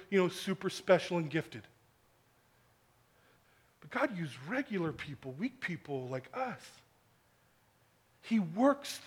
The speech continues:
through them by the power of the Holy Spirit and the gospel because it gives him more glory. So we can't take credit for any of it. So don't think I can't be used by God, 'cause that's a lie.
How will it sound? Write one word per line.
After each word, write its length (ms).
through 380
them 200
by 140
the 100
power 440
of 100
the 80
Holy 260
Spirit 300
and 80
the 60
gospel 540
because 320
it 80
gives 200
him 100
more 120
glory. 420
So 140
we 80
can't 220
take 180
credit 280
for 180
any 120
of 100
it. 140
So 120
don't 160
think 220
I 80
can't 240
be 80
used 180
by 120
God, 300
'cause 160
that's 200
a 40
lie. 440